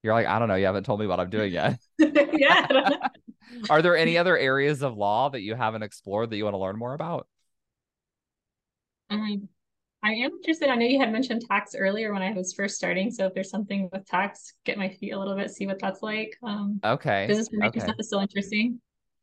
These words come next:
Speaker 1: I currently have Deerica, one of our attorneys, is working on a similar project to what you've been doing, but she's
Speaker 2: Mm-hmm.
Speaker 1: looking, um, she's working on creating a state-by-state guide for sales tax laws on digital products.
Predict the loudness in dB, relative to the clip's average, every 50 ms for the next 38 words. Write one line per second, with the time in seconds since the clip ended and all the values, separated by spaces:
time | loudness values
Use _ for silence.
0 | _ _ _ _ -2 0 0 0 0 0 0 2 4 4 4 4 2 0 -2 -2
1 | -2 0 2 2 2 2 2 0 0 2 2 4 2 2 0 2 2 2 2 2
2 | 2 0 -2 -2 -2 0 0 0 -2 -2 -4 -6 -6 -6 -6 -4 -6 -4 -4 -6
3 | -4 -2 -2 -2 -2 -4 -4 -2 -2 -2 -2 -2 -4 -6 -6 -6 -4 -2 -2 -2
4 | -2 0 0 0 0 0 -2 -4 -4 -2 0 -2 -2 -2 -4 -8 -6 -6 -6 -4
5 | -4 -4 -4 -4 -4 -6 -8 -10 _ -18 _ _ _ -4 -2 -2 -2 -2 -2 0
6 | 0 2 4 4 4 2 0 -2 -2 -2 0 0 0 -2 -4 -6 -6 -6 -6 -6
7 | -8 -10 -14 -16 -10 -4 -4 -2 -2 -2 -4 -4 -4 -4 -4 -4 -4 -4 -2 -2
8 | -4 -4 -6 -6 -6 -4 -4 -4 -2 0 -2 -2 -2 -2 -4 -4 -4 -4 -2 -2
9 | 0 2 2 2 2 2 0 0 -2 -4 -8 _ _ _ _ _ _ _ -2 -2
10 | -2 -2 -6 -4 0 0 2 2 2 0 -2 -4 -4 -2 -2 0 -2 -2 -6 -12
11 | -18 -8 -2 0 2 4 4 4 4 2 0 -4 -8 -6 -6 -4 -4 -4 -4 -4
12 | -4 -4 -4 -4 -2 0 0 2 0 0 -2 _ _ -4 -2 0 0 0 -2 -6
13 | -14 _ -20 -20 -20 -20 -20